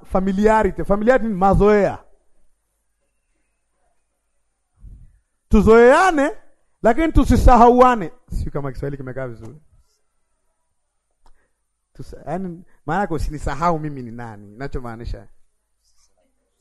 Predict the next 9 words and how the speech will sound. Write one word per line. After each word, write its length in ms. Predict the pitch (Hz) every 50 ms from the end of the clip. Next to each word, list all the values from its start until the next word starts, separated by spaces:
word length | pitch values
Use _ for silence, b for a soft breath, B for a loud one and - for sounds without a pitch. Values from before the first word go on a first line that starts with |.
| _ _ _ _ _ _ _ _ _ _ _ _ _ _ _ _ _ _ _ _ _ _ _ _ _ -
Eh, 140 | 175 196 - - - - _
tuzoeane, 800 | - 220 196 220 233 240 240 247 262 311 349 349 311 254 269 453 453 - - - - _ _ _ _ _ _ _ _ _
lakini 300 | - 226 240 294 311 311
tusisahauliane. 1500 | - 277 - - 233 214 - - 226 202 185 202 202 208 208 196 196 196 196 196 202 214 220 226 208 - - - 147 135 - - _ _ _ _ _ _ _ _ _ _ _ _ _ _ _ _ _ _ _ _ _ _ _ _ _ -
Eh? 140 | 156 185 262 294 - - - - _ _ _ _ _ _ _ _ _ _ _ _ _ _ _ _ _ _ _ _ _ _ _ _ _ _ _ _ _ _ _ _ _ _ _ _ _ _
Kiswahili 360 | - - - 170 185 190 175
fadhali 340 | 165 160 139 156 165 165 147
nini 160 | 151 147 143
hapa? 200 | 139 131 127